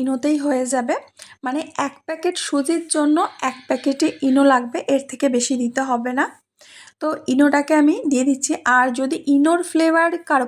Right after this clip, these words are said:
পছন্দ না হয় তাহলে এখানে তোমরা বেকিং সোডা আর বেকিং পাউডার দিতে পারো। এর ওপরে সামান্য একটু জল দিয়ে দেব। তো জলটা দিলে ইনোটা অ্যাক্টিভভাবে কাজ করবে। এবার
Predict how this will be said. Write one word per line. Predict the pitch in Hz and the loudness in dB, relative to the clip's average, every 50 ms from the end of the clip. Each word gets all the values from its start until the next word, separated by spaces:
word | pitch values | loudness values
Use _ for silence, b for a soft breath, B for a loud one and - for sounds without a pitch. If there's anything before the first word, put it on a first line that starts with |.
| 247 220 | -2 -2
পছন্দ | 233 240 - 285 277 285 302 294 | -4 -2 -2 -2 0 0 2 2
না | 302 302 294 | 2 2 2
হয় | 339 427 480 494 | 0 -2 -2 -2
তাহলে | - 302 277 269 285 302 - - 277 | 0 0 2 2 2 2 2 0 -6
এখানে | 262 - 302 320 339 330 - | -2 0 0 0 0 0 0
তোমরা | 302 294 285 320 415 587 B B B B B B _ 285 | 2 2 4 4 2 2 B B B B B B _ -4
বেকিং | 277 294 294 294 339 339 330 | -4 -4 -2 -2 -2 -2 -2
সোডা | 320 - 320 302 330 | -2 -2 0 2 2
আর | 339 330 277 | 2 2 0
বেকিং | 233 233 - 240 240 240 | -4 -6 -6 -6 -6 -4
পাউডার | 247 247 240 339 453 480 392 | -4 -4 -2 -2 -4 -2 -2
দিতে | 330 - - 233 - | -4 -4 -4 -6 -6
পারো। | - - - - _ B B B B B B - 262 | -6 -6 -6 -10 _ B B B B B B -4 0
এর | 254 269 | 2 2
ওপরে | 285 285 285 311 320 339 330 339 - | 2 2 2 2 2 2 0 0 -2
সামান্য | 311 294 285 285 277 285 285 285 285 277 | -2 0 0 2 2 2 2 2 2 0
একটু | 269 277 - 349 494 - B B B B B 285 262 | -2 -4 -6 -6 -6 -6 B B B B B -8 -4
জল | 285 269 247 240 233 233 | -2 -2 -2 -2 -2 -4
দিয়ে | 233 233 233 240 | -4 -6 -6 -8
দেব। | 240 240 247 285 - _ _ _ _ _ _ b b b b b _ _ | -10 -10 -12 -16 -20 _ _ _ _ _ _ b b b b b _ _
তো | - 254 247 240 247 | -6 -6 -4 -2 0
জলটা | 247 220 220 233 269 294 | 2 2 2 2 0 0
দিলে | 277 311 311 330 370 392 - - _ - 240 | 0 2 0 0 -2 -4 -6 -12 _ -8 -6
ইনোটা | 247 262 262 247 311 349 - - - | -6 -6 -2 -2 -2 -2 -2 -4 -6
অ্যাক্টিভভাবে | 269 - - _ _ _ - 339 339 320 - - 262 254 240 285 466 - - _ _ _ | -8 -8 -8 _ _ _ -12 -12 -12 -12 -10 -4 -4 -4 -2 -2 -4 -4 -6 _ _ _
কাজ | 294 269 262 - - - | -10 -8 -8 -10 -4 -2
করবে। | 254 226 226 240 - - - _ B B B B B _ | -2 -2 -2 -4 -8 -8 -12 _ B B B B B _
এবার | 294 294 320 | -2 0 0